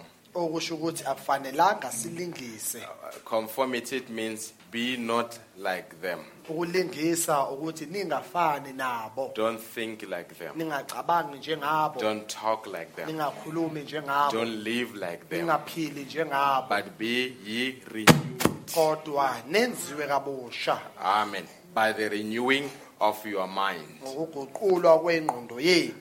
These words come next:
Speaker 2: Ah, are we together?
Speaker 1: Sisonke.
Speaker 2: Now, we are, we are going to concentrate more on the mind.
Speaker 1: Sizawugxila kakhulu engqondweni.
Speaker 2: Because your ne-, your mind can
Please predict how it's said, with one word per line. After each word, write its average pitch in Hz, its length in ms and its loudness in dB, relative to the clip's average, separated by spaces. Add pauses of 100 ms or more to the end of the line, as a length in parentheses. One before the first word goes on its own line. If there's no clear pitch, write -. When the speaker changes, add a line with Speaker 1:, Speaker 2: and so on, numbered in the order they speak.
Speaker 2:
Ah, 98 440 4
are 98 120 0
we 107 120 0
together? 107 580 0 (300)
Speaker 1:
Sisonke. 151 600 0
Speaker 2:
Now, 117 320 4
we 120 160 2
are, 127 180 8
we 120 100 6
are 117 120 8
going 160 240 2
to - 160 -2
concentrate 135 800 -2
more 123 500 0 (360)
on 117 200 4
the 107 80 0
mind. 95 540 -2
Speaker 1:
Sizawugxila 147 720 -2
kakhulu 196 640 0
engqondweni. 165 640 -2 (320)
Speaker 2:
Because - 380 -2 (160)
your 110 220 4
ne-, 113 320 2
your 107 180 2
mind 120 360 2
can 101 180 -4